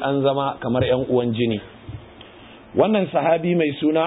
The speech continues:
Abdurrahman dan Auf sai Annabi ya haɗa zumunta da ƴan uwantaka tsakanin shi da Sa'ad dan Rabi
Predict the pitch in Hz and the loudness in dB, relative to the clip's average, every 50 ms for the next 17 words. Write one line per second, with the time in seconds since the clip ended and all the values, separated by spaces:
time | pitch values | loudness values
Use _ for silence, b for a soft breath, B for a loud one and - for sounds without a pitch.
0 | - 139 143 120 110 123 127 123 123 123 123 127 135 147 160 156 135 139 143 139 | 0 0 0 2 2 2 4 4 2 2 0 2 2 2 2 2 2 2 2 2
1 | 131 143 143 120 110 107 143 143 - 135 131 123 127 123 131 131 117 117 120 120 | 4 2 2 2 0 -2 -2 -2 0 2 2 2 4 4 2 4 4 4 2 2
2 | 113 139 151 135 123 107 110 107 104 104 104 101 101 - 147 156 156 156 151 - | 2 2 2 2 2 2 2 0 0 -2 -2 -4 -2 0 0 0 0 0 -4 -8
3 | - - - - - - - - 113 110 - 123 120 120 123 123 120 117 113 113 | -14 -20 -20 -20 -20 -20 -4 0 0 2 2 2 2 0 0 2 4 4 4 2
4 | 110 104 - 165 165 - 160 151 131 131 123 - - - 117 113 - 139 135 143 | 0 -2 -2 -2 0 2 2 2 2 2 2 0 -2 -2 -2 0 2 2 2 2
5 | 143 143 143 143 - 143 110 113 107 - - 151 143 123 135 127 - - - - | 2 0 0 -2 -2 0 0 0 0 2 2 2 4 4 2 0 -2 -6 -16 -12
6 | - - 131 143 135 131 123 120 110 113 139 151 147 151 | 0 2 4 4 4 4 2 2 2 4 2 2 2 0